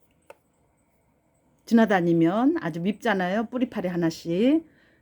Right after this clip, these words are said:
얘를 희석해서 썼습니다. 물론 이엠도 좋아요. 이엠도 뿌리파리에. 이엠도 천연. 이엠도 좋고.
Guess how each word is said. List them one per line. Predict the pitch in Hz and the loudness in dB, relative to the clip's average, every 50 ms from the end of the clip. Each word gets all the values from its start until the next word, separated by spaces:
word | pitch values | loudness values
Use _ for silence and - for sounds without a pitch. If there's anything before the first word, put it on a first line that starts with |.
| _ _ _ _ 311 | _ _ _ _ 6
얘를 | 320 302 311 359 302 311 311 294 302 | 8 8 8 6 6 4 6 6 6
희석해서 | 302 - - 320 285 302 277 - 226 - 208 | 4 4 2 0 0 -2 -2 -2 -4 -4 -6
썼습니다. | 190 - 247 269 - - - 269 247 220 190 170 - - 147 151 156 175 214 262 277 | -8 -8 -8 -8 -8 -6 -2 0 0 0 0 -2 -4 -4 -4 -2 -2 -2 0 2 2
물론 | 226 190 214 226 226 226 | 2 4 6 6 6 6
이엠도 | 208 220 247 294 320 339 330 294 302 254 170 | 6 6 8 8 8 8 6 4 2 -2 -2
좋아요. | 175 165 151 151 151 151 175 240 311 277 180 | -4 -4 -4 -4 -6 -6 -6 -6 -4 -6 -6
이엠도 | 165 170 185 175 165 165 147 - 143 - | -6 -4 -2 -2 -2 -2 -4 -8 -10 -12
뿌리파리에. | - 240 247 277 285 - 196 - - - - - - _ _ _ _ _ _ _ _ _ _ _ _ _ | -8 -8 -8 -8 -8 -10 -12 -12 -10 -10 -12 -12 -14 _ _ _ _ _ _ _ _ _ _ _ _ _
이엠도 | 185 190 202 185 175 160 147 143 127 113 - | -2 2 2 4 4 2 0 -2 -6 -10 -12
천연. | - - 302 269 233 180 160 165 185 220 254 311 381 - _ _ _ _ _ _ _ _ - | -4 0 2 2 2 2 0 -2 -2 -2 -4 -4 -4 -8 _ _ _ _ _ _ _ _ -4
이엠도 | 214 240 269 277 254 208 196 180 | 2 4 6 6 6 4 2 -2
좋고. | - - 160 - - - 147 107 139 143 | -2 -6 -8 -10 -10 -12 -14 -12 -12 -16